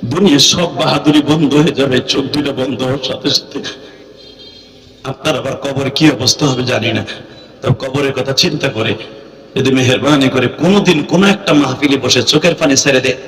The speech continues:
একদিন আল্লাহরে বুঝাই করতে পারেন, "আল্লাহ, আমার মাফ করে দেও না", আমার বিশ্বাস আপনার চোখের পানি কবুল হবে। কারণ আমরা তো দাহিয়ার মতো এরকম জানোয়ারের কাজ করি নাই, কথা ঠিক না বেঠিক?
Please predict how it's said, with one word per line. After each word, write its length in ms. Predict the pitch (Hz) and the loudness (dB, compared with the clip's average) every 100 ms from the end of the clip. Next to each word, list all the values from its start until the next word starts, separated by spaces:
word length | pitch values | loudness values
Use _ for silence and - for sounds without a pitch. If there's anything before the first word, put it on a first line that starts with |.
| - | -4
একদিন 400 | - - 202 196 | -4 0 2 6
আল্লাহরে 320 | 196 185 170 | 6 6 4
বুঝাই 340 | 147 147 147 | 2 2 2
করতে 240 | 143 139 123 | 2 0 0
পারেন, 240 | 110 101 - - - - - | 0 -2 -4 -12 -18 -18 -2
"আল্লাহ, 240 | 131 139 | 2 4
আমার 160 | 131 127 | 2 2
মাফ 160 | 131 131 | 0 -2
করে 260 | - 127 | 0 0
দেও 220 | 110 110 | 0 0
না", 100 | 117 - - - | -2 -6 -6 -2
আমার 220 | 127 135 | 0 0
বিশ্বাস 500 | 143 - - 113 - | 2 2 2 2 0
আপনার 220 | 110 123 | 0 -2
চোখের 300 | 143 127 123 | 0 0 0
পানি 180 | - 117 | 0 -2
কবুল 280 | 120 101 98 | -2 -2 -2
হবে। 220 | - - - - - - - - - - - - | -4 -8 -12 -16 -20 -20 -18 -18 -18 -18 -16 -6
কারণ 140 | 135 | 0
আমরা 180 | 147 175 | 4 4
তো 120 | 185 | 4
দাহিয়ার 420 | 170 156 156 202 | 2 4 6 6
মতো 200 | 202 202 | 6 4
এরকম 260 | 208 214 208 | 2 2 4
জানোয়ারের 440 | 196 202 214 226 | 4 4 4 4
কাজ 220 | 220 208 - | 2 0 2
করি 220 | 202 214 | 4 4
নাই, 200 | 139 107 | 2 0
কথা 140 | 131 151 | 0 2
ঠিক 220 | 170 196 | 2 2
না 60 | 139 | 2
বেঠিক? 280 | 107 98 | 0 -6